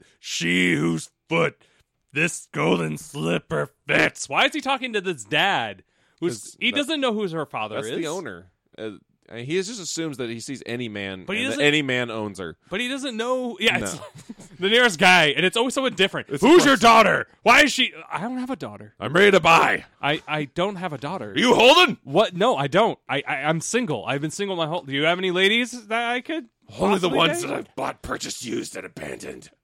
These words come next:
Speaker 1: Okay, I'm gonna go over here, away.
Speaker 2: I don't need a return policy.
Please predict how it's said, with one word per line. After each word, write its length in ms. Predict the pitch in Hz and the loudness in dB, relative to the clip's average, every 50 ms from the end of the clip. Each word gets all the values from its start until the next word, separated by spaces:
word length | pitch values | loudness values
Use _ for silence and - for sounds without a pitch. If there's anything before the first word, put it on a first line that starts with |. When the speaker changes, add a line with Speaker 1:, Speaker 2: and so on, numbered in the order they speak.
| _ _ | _ _
Speaker 1:
Okay, 960 | - 143 196 196 143 110 - _ _ _ _ _ _ _ _ _ - 151 139 131 | -8 -6 -6 -6 -6 -8 -12 _ _ _ _ _ _ _ _ _ -6 -4 -4 -2
I'm 220 | 123 151 220 254 | 0 -2 -2 -2
gonna 220 | 285 311 285 233 156 | -4 -4 -4 -6 -6
go 300 | - 160 143 131 123 117 | -6 -6 -6 -4 -6 -6
over 200 | 107 104 104 92 | -8 -10 -14 -18
here, 460 | - - 117 104 98 98 95 90 - _ _ _ _ _ - | -16 -16 -16 -14 -14 -14 -16 -18 -20 _ _ _ _ _ -18
away. 460 | 101 101 101 95 95 95 95 95 95 _ _ _ _ _ _ _ _ - | -16 -14 -14 -14 -14 -16 -18 -20 -20 _ _ _ _ _ _ _ _ -12
Speaker 2:
I 80 | 110 | -10
don't 80 | 113 117 | -8 -6
need 140 | 127 135 127 | -4 -6 -6
a 40 | 113 | -6
return 400 | - - - - - - - - | -10 -12 -12 -14 -12 -12 -12 -12
policy. 640 | - - - - - - - - - - - - | -12 -12 -12 -12 -12 -14 -14 -14 -16 -16 -16 -20